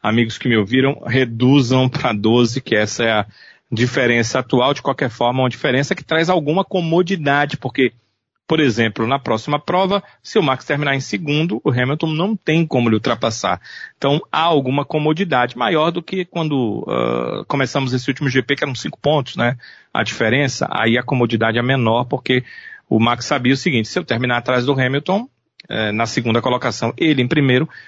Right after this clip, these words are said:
ele me ultrapassa. Agora, pra próxima prova, com doze pontos, isso não acontece, levando em consideração ainda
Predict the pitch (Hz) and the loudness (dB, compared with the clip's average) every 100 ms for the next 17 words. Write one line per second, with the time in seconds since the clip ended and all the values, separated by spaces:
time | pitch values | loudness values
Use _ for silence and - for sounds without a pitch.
0 | - - 151 151 143 139 170 175 143 98 | -6 0 2 4 4 2 0 0 0 -2
1 | - - 123 120 113 117 156 - 151 117 | -6 -6 -6 0 0 2 -2 -6 -4 -4
2 | 110 123 117 - - 120 131 139 117 113 | -2 -4 -6 -10 -2 0 0 0 2 2
3 | 117 131 - 120 127 - 147 - 127 131 | 2 0 -2 -2 -2 -4 -2 0 0 0
4 | - 202 208 - 165 185 - - - - | 2 2 2 2 2 2 -4 -14 -16 -20
5 | - - 151 131 127 123 131 - 139 131 | -16 -2 0 2 0 0 0 0 0 0
6 | - 143 - 104 185 143 143 151 | 0 -2 0 0 2 4 4 2